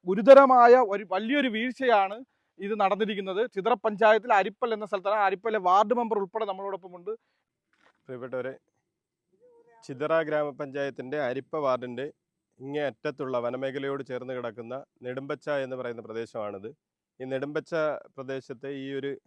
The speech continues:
Speaker 2: മേഖലയിൽ വനത്തോട് ചെ-, മുയൽപ്പാമ്പിനോട് ചേർന്ന് കിടക്കുന്ന പ്രദേശത്തുള്ള ഈ പുരയിടം തിരുവനന്തപുരം സ്വദേശിയായിട്ടുള്ള ഒരാൾ വാങ്ങുകയും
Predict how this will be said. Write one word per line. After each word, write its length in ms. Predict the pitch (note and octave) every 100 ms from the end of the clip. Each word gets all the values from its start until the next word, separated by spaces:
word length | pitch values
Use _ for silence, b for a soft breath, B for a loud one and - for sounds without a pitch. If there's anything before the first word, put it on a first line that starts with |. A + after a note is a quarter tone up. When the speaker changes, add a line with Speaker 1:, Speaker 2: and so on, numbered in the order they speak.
| _ -
Speaker 2:
മേഖലയിൽ 320 | B2+ B2+ C3
വനത്തോട് 440 | B2 B2+ A#2+ C#3 B2+
ചെ-, 100 | B2+
മുയൽപ്പാമ്പിനോട് 580 | B2 B2+ C3+ C3 B2+ B2
ചേർന്ന് 240 | B2 A#2+ B2+
കിടക്കുന്ന 300 | A#2+ B2 A#2
പ്രദേശത്തുള്ള 680 | A2 A2 A2 A2 G#2+ A2 C#3+ _ _ _ _
ഈ 40 | B2+
പുരയിടം 540 | A#2 A#2 A#2+ A2 C#3 - _ _ _ _
തിരുവനന്തപുരം 680 | C3+ C#3 D3+ D#3 D#3+ D#3 D3+
സ്വദേശിയായിട്ടുള്ള 1120 | C#3 C3 C#3 - C3+ B2 A#2 B2 B2 A#2+ -
ഒരാൾ 260 | A#2 A#2 A#2
വാങ്ങുകയും 540 | A2 A2 A2 G#2 A#2+